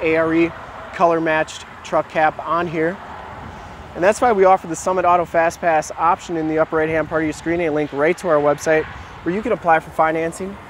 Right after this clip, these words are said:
get pre-approved, see a payment quote, even appraise a trade, all from the comfort of your own home. So when you get here, all you gotta do is drive the truck, love it, and you'll be all set to go. You can see the frame and underbody is exceptionally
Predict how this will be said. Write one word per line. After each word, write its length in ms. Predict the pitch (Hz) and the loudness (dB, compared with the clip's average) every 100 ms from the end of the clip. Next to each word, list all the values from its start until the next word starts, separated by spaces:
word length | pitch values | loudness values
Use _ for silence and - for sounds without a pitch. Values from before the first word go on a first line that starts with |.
| - - 170 | -20 -6 -2
get 180 | 170 | -2
pre-approved, 580 | - 170 156 170 170 190 - - - - | -2 -2 -2 0 -2 -2 -10 -20 -20 -20
see 260 | - - 175 | -14 0 0
a 40 | |
payment 340 | - 165 170 160 | 2 2 2 2
quote, 240 | 175 196 - - | 2 2 -4 -6
even 180 | 170 165 | -2 0
appraise 320 | 156 160 156 | 0 0 0
a 60 | 147 | -2
trade, 320 | - 151 151 - - | -2 0 0 -2 0
all 160 | 156 | 0
from 180 | 185 165 | 0 -2
the 80 | 147 | -2
comfort 320 | 147 143 139 | -2 -4 -2
of 60 | 139 | -2
your 80 | 135 | -2
own 100 | 135 | 0
home. 260 | 135 190 - - - - - | -2 -4 -8 -14 -14 -14 -16
So 140 | - | -2
when 120 | 160 160 | 2 2
you 60 | |
get 140 | 151 156 | 2 0
here, 140 | 160 | 2
all 140 | 147 | 2
you 100 | 151 | 2
gotta 180 | 165 139 | -2 -2
do 200 | 131 151 | -2 -4
is 520 | 165 - - - 147 | -6 -12 -14 -12 -10
drive 260 | 147 165 160 | -4 -2 -2
the 60 | 160 | -4
truck, 280 | 196 196 - - - | -4 -6 -6 -14 -4
love 180 | 170 196 | -2 -2
it, 100 | 247 - - | -4 -8 -10
and 100 | 175 | -6
you'll 100 | 156 | -2
be 120 | 160 | 0
all 160 | 160 156 | 2 0
set 220 | - 160 | 0 -6
to 60 | 156 | -2
go. 160 | 175 185 | 0 2
You 120 | 147 | 0
can 160 | 156 | -2
see 140 | - 175 | -4 -4
the 120 | 147 | -4
frame 300 | - 151 170 | -4 -4 -2
and 80 | 151 | 0
underbody 420 | 156 165 156 156 | -2 0 2 2
is 200 | 143 127 | -2 -4
exceptionally 720 | 120 - - 165 - - 139 | -8 -10 -4 -4 -2 -4 -4